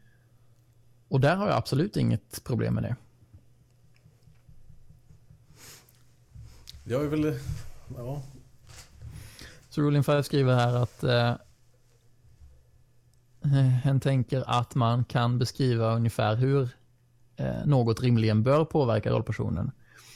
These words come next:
Speaker 1: Eh, eller hur den f-, bör få rollpersonen att känna. Men att man fortfarande som spelare ska ha möjlighet att avgöra exakt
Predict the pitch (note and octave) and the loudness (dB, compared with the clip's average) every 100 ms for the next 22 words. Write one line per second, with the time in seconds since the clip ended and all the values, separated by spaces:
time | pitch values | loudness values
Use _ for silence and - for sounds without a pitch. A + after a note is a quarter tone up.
0 | - _ _ - B2+ A#2 B2+ B2 B2+ A#2+ | -20 _ _ -2 0 2 4 4 4 4
1 | A#2 A2 - - - - A#2+ A#2+ A#2 - | 4 2 -2 -20 -8 -4 2 4 2 0
2 | A#2 A#2+ A2+ A2+ A2 G2 A2 A#2+ G#2 G#2 | -2 0 -2 -2 -2 0 0 0 0 -2
3 | - _ _ _ _ _ _ C3 A#2 A2+ | -6 _ _ _ _ _ _ 2 4 2
4 | - - _ - - A#2 A2 - B2+ B2 | 0 -8 _ -8 -2 2 2 0 -2 -2
5 | A#2+ A#2+ B2 A#2+ - B2 A2 A2+ - A2+ | 0 0 0 -2 0 0 0 -2 -2 -4
6 | G#2+ A2+ A2+ A#2+ A2+ A2 G#2+ - - G#2+ | -2 -2 0 0 0 2 0 -2 -6 -8
7 | - - - - G#2+ G#2 G2 - - - | -10 -20 -8 -2 0 2 0 0 -4 -2
8 | E3 D3 - - | -2 -4 -10 -20